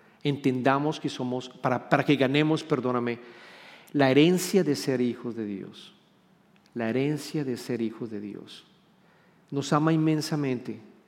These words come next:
Y yo siento que a veces decimos, "Sí, yo sé, pastor, que nos ama. Yo sé que me ama inmensamente".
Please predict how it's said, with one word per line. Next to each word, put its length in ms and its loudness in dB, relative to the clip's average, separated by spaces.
Y 120 2
yo 200 4
siento 520 0
que 80 -2
a 80 2
veces 400 0
decimos, 560 -2
"Sí, 300 2
yo 120 -2
sé, 240 -6
pastor, 440 -12
que 100 -12
nos 240 -14
ama. 240 -16
Yo 220 2
sé 200 -2
que 140 -4
me 160 -2
ama 300 -6
inmensamente". 720 -12